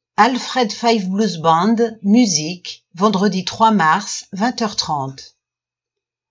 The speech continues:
Le Galactique Ensemble, Obtraken, Art Croisé, huit et neuf mars,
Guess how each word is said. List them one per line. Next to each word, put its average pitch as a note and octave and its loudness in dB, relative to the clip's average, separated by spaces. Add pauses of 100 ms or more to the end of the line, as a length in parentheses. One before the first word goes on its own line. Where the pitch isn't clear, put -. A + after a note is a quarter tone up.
(160)
Le E3 -6
Galactique B3+ 0
Ensemble, A3 0
Obtraken, G3 -4 (280)
Art G3+ 4
Croisé, E3 -4 (220)
huit G#3+ 0
et F3+ 0
neuf A3 -2
mars, F#3+ -2